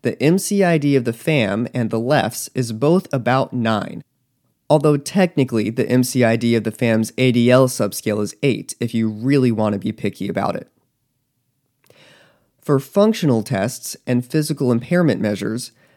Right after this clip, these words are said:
the C P G recommends using hop testing,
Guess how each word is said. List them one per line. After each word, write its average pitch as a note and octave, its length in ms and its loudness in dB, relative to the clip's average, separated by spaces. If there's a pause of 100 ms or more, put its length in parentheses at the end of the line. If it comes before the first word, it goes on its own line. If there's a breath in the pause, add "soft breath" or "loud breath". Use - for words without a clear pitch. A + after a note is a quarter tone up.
(120 soft breath)
the C3+ 120 2
C G3+ 240 -2
P G#3 200 0
G D3+ 240 0
recommends A#2+ 600 2
using A#2 300 0
hop - 380 -2
testing, F3+ 500 -4